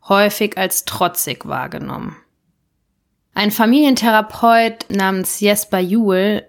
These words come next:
nutzt an der Stelle einen schönen Begriff. Er spricht von dem kompetenten Kind.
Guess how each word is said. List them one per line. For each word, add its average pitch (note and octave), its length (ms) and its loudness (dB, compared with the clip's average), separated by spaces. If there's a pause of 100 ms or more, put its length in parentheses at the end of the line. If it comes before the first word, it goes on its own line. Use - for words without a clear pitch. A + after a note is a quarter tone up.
nutzt G#3+ 500 0
an G3 160 2
der F#3+ 140 2
Stelle F#3+ 420 0
einen F3+ 440 -4
schönen F#3 480 -2
Begriff. - 760 -6
Er G3 140 2
spricht - 520 -2
von G3+ 440 0
dem F#3 240 -2
kompetenten G#3+ 1040 0
Kind. - 460 -16